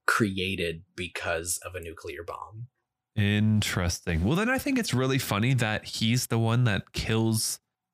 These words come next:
Speaker 2: Wait, wait. In the original, did they also have these other monsters, or was it just him destroying shit?
Speaker 1: Um, I think the original was just Godzilla,
Speaker 2: That
Speaker 1: but
Speaker 2: makes sense.
Speaker 1: they,
Speaker 2: Okay.
Speaker 1: they made, like, eight movies back then, and they, they also, like, put other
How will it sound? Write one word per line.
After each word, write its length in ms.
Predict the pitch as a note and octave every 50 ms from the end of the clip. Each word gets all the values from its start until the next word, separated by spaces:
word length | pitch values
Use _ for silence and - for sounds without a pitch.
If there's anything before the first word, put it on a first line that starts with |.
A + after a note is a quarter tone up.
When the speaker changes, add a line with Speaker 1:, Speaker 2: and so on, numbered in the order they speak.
| _ -
Speaker 2:
Wait, 120 | G#2+ G2
wait. 240 | F2+ E2+ - - - -
In 60 | A2
the 80 | G#2+ G2
original, 480 | F#2+ G#2+ A#2 A2 - G#2 F2+ F2+ F#2+
did 220 | G2 - G2 F#2 G2+
they 100 | G2 F2
also 260 | F2 F#2+ - - A2+
have 160 | A2 A2+ A#2
these 180 | A#2 A#2 A2+ -
other 160 | A#2 B2 A#2+
monsters, 540 | A#2 A2+ A#2+ B2+ - - C#3 C3+ C3 B2 -
or 100 | F#2 F#2
was 200 | F#2 F2+ E2+ F#2
it 40 |
just 220 | F2+ - F2 - -
him 140 | - G2 F#2
destroying 400 | E2+ F2 - - F#2+ F#2 G#2 G2
shit? 320 | - - - - A2+ - - _ _ _ _ _ _ -
Speaker 1:
Um, 440 | B2 C3 C3+ C#3 C#3 C#3 C#3+ B2+ - - -
I 140 | C3+ C#3 C3
think 260 | C3 - F#3 A3+ G3+
the 160 | - C#3+ A#2+
original 420 | G#2+ G#2+ A2 G#2+ A#2 A2 G2 G2
was 200 | G2 G2 G2 G2
just 320 | F#2+ - G2 F2 - - -
Godzilla, 560 | F#2+ D#2+ E2 D#2+ - F2 - - F2 G2+ A2 - -
Speaker 2:
That 0 |
Speaker 1:
but 200 | G#2+ G2 F2+ E2+
Speaker 2:
makes 160 | F#2 G#2 - -
sense. 220 | G2+ F2+ A2 A2+
Speaker 1:
they, 60 | A2+
Speaker 2:
Okay. 240 | G#2+ G#2+ - - - - A#2+ - _ _ _
Speaker 1:
they 300 | C3 B2+ A2+ G#2+ B2 A#2+
made, 280 | B2+ C3 B2+ B2+ B2+ A#2
like, 300 | A2+ A2 G2+ G2 - - - - - -
eight 240 | - F#2+ G2+ G2+ - -
movies 760 | G2 G2 F#2+ F#2 F2+ F2+ F2+ F#2+ F#2+ G#2 G#2+ G#2+ - - - -
back 280 | - F2+ F2+ G2 F#2+ - G2+
then, 320 | F#2 F#2 F2+ F2+ F#2+ F#2 F2 E2+
and 200 | F2+ F#2 F2 F#2 - _ _ _
they, 280 | - G#2+ G2+ G#2 G#2 - _ _ _ _ G2
they 200 | G#2 G2+ G2+ -
also, 400 | - F#2+ F#2+ - - A#2 G2+ G2+
like, 300 | G2 F2+ F#2 G2 - - _ _ _
put 200 | - - G#2 - -
other 360 | G2+ F#2+ F2+ F2+ F2 E2+ F2+